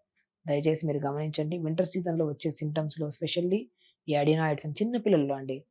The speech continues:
సర్జరీస్‌కి వెళ్తుంటారు చిన్న పిన్న పిల్లలు. నేను ఒకటి అంట, న్యాచురోపతిలో వేల మందికి ట్రీట్ చేసి చెప్తున్నాను, న్యాచురోపతిలో బెస్ట్ థెరపీ నేతి క్రియ, జలనేతి, సూత్రనేతి అంటారు. నేను ఒక వీడియోలో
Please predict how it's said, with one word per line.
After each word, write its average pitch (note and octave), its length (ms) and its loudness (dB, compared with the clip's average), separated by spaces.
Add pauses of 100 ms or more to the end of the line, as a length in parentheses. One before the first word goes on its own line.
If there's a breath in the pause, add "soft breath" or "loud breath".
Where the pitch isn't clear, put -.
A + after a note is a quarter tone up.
(240)
సర్జరీస్‌కి E3 460 4
వెళ్తుంటారు C#3+ 400 2
చిన్న C#3+ 160 -4
పిన్న D3 220 -6
పిల్లలు. C#3 300 -4
నేను C#3+ 160 -6
ఒకటి E3+ 200 0
అంట, C#3+ 200 0
న్యాచురోపతిలో D3 1000 0 (580)
వేల E3+ 420 8
మందికి E3 320 2
ట్రీట్ D3 240 -2
చేసి C#3+ 200 0
చెప్తున్నాను, C3+ 480 -4 (140)
న్యాచురోపతిలో D3+ 960 0
బెస్ట్ D3 360 -6
థెరపీ E3 380 -2 (580)
నేతి E3+ 360 6
క్రియ, C#3+ 380 0
జలనేతి, D#3+ 600 4
సూత్రనేతి D3+ 600 0
అంటారు. C3+ 320 -4 (1000)
నేను D3 180 -2
ఒక C#3+ 140 2
వీడియోలో D3+ 420 6